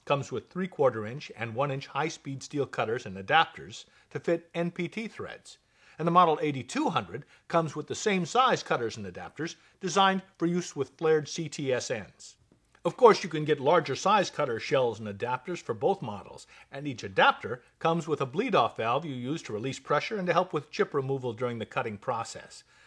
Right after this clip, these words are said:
The whole system is designed for easy manual operation. You just choose the right adapter for the valve that you're using. It even comes with a toolbox for quick and easy storage.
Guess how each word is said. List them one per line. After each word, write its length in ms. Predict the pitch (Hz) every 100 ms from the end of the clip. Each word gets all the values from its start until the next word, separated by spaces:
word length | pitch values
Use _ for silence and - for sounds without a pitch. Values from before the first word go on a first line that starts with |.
| - -
The 80 |
whole 220 | - 294 330
system 480 | 269 269 - 92 - - -
is 180 | 135 110
designed 460 | 127 135 180 190
for 160 | 131 -
easy 420 | 185 196 190 196
manual 500 | 175 160 160 160 156
operation. 600 | 143 - 139 139 - 82
You 100 | 98
just 320 | 110 117 -
choose 300 | - 185 233
the 140 | - 131
right 200 | 139 185
adapter 600 | 160 180 214 - 131 143 - _
for 140 | _ 117
the 100 | 120
valve 320 | 123 123 135
that 180 | 135 -
you're 120 | 143
using. 380 | 170 208 123 - _ _ _ _
It 120 | - 233
even 160 | 208
comes 240 | 151 170 143
with 120 | 135
a 40 |
toolbox 580 | - 269 220 135 90 -
for 140 | -
quick 260 | 123 185 185
and 80 | 135
easy 220 | 151 139
storage. 560 | - 131 104 - -